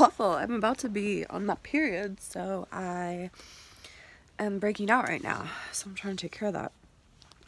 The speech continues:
Um, but I'm sitting at my computer, drinking coffee. Had a little bit of a late start this morning.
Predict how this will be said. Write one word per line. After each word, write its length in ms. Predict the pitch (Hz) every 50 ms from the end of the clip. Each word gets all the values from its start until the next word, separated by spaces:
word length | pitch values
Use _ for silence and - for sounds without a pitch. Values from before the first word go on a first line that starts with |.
| - - - - - -
Um, 560 | 175 202 196 185 180 170 156 156 151 160 185
but 120 | 202 - -
I'm 400 | - 185 190 185 185 185 185 180
sitting 220 | - - 202 214 226
at 80 | 214
my 100 | 202 196
computer, 600 | 185 196 190 180 - 196 180 175 185 196 220 233 - - _ - - - - - - - - - - - - - - - -
drinking 280 | - - 339 349 339
coffee. 580 | 330 - 285 277 277 - 294 285 277 269 269 269
Had 400 | 262 - - - - - - 262
a 40 | 269
little 200 | 254 254 233 214
bit 100 | 226 220
of 80 | 214
a 60 | 202 208
late 200 | 202 202 185 -
start 260 | - - 175 170 -
this 180 | - 180 -
morning. 400 | 190 180 180 180 180 185 185 175